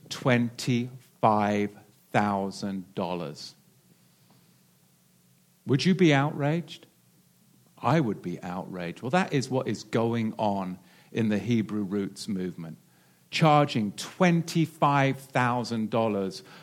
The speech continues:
for a hundred attendee Bible study. How can you sleep at night and in all integrity teach the word of Yahweh? I have no idea unless you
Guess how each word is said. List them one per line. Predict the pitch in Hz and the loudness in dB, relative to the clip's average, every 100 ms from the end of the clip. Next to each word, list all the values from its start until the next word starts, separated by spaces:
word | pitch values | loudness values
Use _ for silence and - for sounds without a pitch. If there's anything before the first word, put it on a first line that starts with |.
| - | -12
for | - | -2
a | 113 | 0
hundred | 98 - 135 127 120 117 | 0 0 0 2 0 -2
attendee | 113 - 131 120 117 113 110 104 - | -2 -2 0 0 0 0 0 -2 -2
Bible | 95 92 90 85 | -2 -4 -6 -10
study. | - 95 82 82 82 _ _ _ _ _ _ | -10 -8 -8 -10 -14 _ _ _ _ _ _
How | - 196 | 0 2
can | 233 262 | 4 2
you | 240 | 2
sleep | 220 - 185 190 160 | 0 2 2 2 0
at | - | -2
night | 110 98 92 - _ _ - | 0 0 -2 -8 _ _ 0
and | 131 | 2
in | 131 131 | 4 2
all | 151 151 156 | 2 4 4
integrity | 151 135 - - 160 123 110 95 98 90 - - _ _ _ _ _ _ | 2 0 -6 2 4 4 0 -4 -4 -6 -8 -20 _ _ _ _ _ _
teach | - 147 131 - | 2 2 4 0
the | 120 | -2
word | 110 110 107 | 2 2 0
of | 101 | 0
Yahweh? | 107 98 92 92 - | 0 0 -2 -6 -2
I | 147 170 | 2 4
have | 135 139 135 | 4 2 2
no | 123 127 127 127 123 | -2 0 2 2 0
idea | 120 113 110 101 - 110 101 95 - - - | 0 0 0 -2 0 2 2 0 -6 -16 -2
unless | 117 110 110 131 135 - - | 2 2 4 4 2 -2 -4
you | 113 120 120 120 | 0 2 2 0